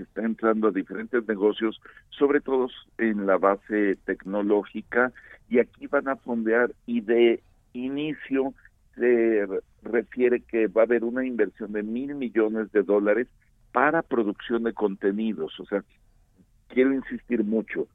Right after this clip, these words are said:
es una empresa mexicana, Televisa, con Univisión, que entra a grandes ligas. El mercado competible ya no somos solo los ciento veintiséis millones en México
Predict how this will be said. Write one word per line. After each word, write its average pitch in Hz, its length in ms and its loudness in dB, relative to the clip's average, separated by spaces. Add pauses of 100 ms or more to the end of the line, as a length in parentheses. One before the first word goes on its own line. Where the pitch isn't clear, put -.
(320)
es 107 220 -4
una 151 180 -4
empresa 127 420 0
mexicana, 107 600 -4
Televisa, 92 640 -6
con 151 300 2
Univisión, 113 840 -2 (800)
que 117 140 2
entra 117 360 0 (280)
a - 140 -2
grandes 104 480 0
ligas. 85 420 -2
El 92 260 -4
mercado 131 680 0
competible 107 920 -2
ya 110 200 4
no 113 320 0 (120)
somos 104 400 -2
solo 104 280 2
los 90 220 -2
ciento 120 280 -4
veintiséis 98 640 -4 (400)
millones 101 680 -2 (100)
en 95 320 -6
México 98 640 -2